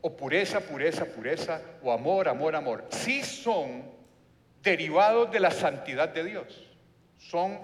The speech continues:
características de Dios, pero su esencia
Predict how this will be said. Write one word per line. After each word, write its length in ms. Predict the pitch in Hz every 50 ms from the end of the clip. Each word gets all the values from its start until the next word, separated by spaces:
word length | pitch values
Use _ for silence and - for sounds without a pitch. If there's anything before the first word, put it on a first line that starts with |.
| - - - - - - _ _ _ _ _ _ _ _ _ _ _
características 840 | - 160 156 147 - - 160 156 - - - 185 175 - 135 123 131
de 100 | 127 113
Dios, 420 | 113 113 107 98 - - - - - _ _ _ _ _ _ _ _ _ _ _ _
pero 180 | _ 165 147 143
su 340 | 135 - - 170 160 156 147
esencia 880 | 147 - - - - - 214 196 185 156 123 - - - - - 80